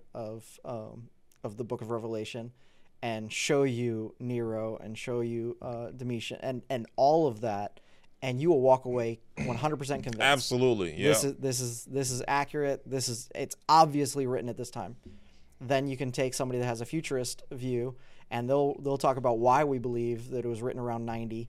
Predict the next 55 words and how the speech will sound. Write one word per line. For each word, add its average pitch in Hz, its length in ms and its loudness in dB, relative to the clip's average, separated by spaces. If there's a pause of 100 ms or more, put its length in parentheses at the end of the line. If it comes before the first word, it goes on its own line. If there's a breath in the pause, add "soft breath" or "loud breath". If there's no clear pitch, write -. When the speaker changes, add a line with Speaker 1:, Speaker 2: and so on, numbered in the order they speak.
(160 soft breath)
Speaker 1:
uh, 104 60 -4
Speaker 2:
Mm-hmm. 98 360 0
Speaker 1:
A 123 200 0
D, 117 440 -6
and, 117 520 -6
and 117 420 -6
they'll 139 220 0
lay 127 140 2
out 120 180 0
the 117 160 -8
evidence 131 460 -2
for 131 240 -2
that, 123 420 -2
the 113 80 -8
historical 143 640 2
evidence, 131 540 0
the 107 140 -8
timeline, 131 920 -2 (340 loud breath)
the 107 60 -8
style, 139 640 2
the, 127 140 0
all 156 360 4
of 123 100 -2
that, 120 380 -2
the 117 80 -6
language, 135 640 -2
all 151 220 2
of 123 100 0
it, 123 200 -4 (360)
and 127 120 -2
you'll 143 140 2
walk 131 220 6
away 127 160 0
going, 120 280 -2
"I'm 113 140 -8
convinced." 135 540 -6 (240 loud breath)
Speaker 2:
Right, 95 480 6
right, 82 320 -2
right. 82 300 -4
And, 127 120 2
and 123 200 2
a 117 40 10
lot 156 220 4
of 104 140 4
the 98 260 2
issue 92 380 0
is 82 160 -4
that, 85 340 -2
you 107 60 -6
know, 90 180 0
the 85 120 -4
first - 320 -6
part 110 180 0
of 85 60 -4
Revelation, 85 920 -4